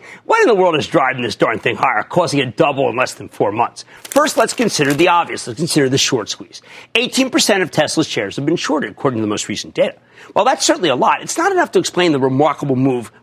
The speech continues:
we keep seeing day after day, including this one. Is it possible that investors have been shorting Tesla more heavily than we might realize from that statistic? Absolutely.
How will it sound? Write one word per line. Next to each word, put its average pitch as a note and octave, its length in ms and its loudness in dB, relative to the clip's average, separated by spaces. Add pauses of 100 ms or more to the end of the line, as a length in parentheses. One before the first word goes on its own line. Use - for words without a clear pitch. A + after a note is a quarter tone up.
we C#3 80 0
keep - 240 -4
seeing A#2+ 500 -2
day B2+ 340 0
after B2+ 240 -4
day, C3 360 0
including B2+ 340 -6
this E3 140 -2
one. - 100 -18 (460)
Is C4+ 100 4
it C#4+ 140 -2
possible D4 380 0
that E4+ 100 2
investors D3+ 360 0
have B2+ 120 -2
been C3 80 -2
shorting C3+ 360 -2
Tesla C3 300 -4
more A#2+ 240 0
heavily F4 520 2
than A2 180 -2
we G#2 80 -2
might F#2 260 -6
realize F#2+ 380 -2
from F#2+ 160 -14
that F#2 160 -8
statistic? - 500 -4 (840)
Absolutely. - 420 -6